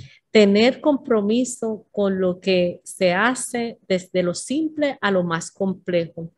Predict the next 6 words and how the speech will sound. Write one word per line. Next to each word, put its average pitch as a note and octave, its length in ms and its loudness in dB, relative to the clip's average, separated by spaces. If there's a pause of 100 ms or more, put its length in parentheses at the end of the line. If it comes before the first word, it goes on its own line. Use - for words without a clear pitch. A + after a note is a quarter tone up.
(260)
observando G3 720 2
nuestras B3 400 0
capacidades, F#3+ 880 -2
fortalezas G3 840 -2
y A3+ 100 0
debilidades F#3+ 960 -2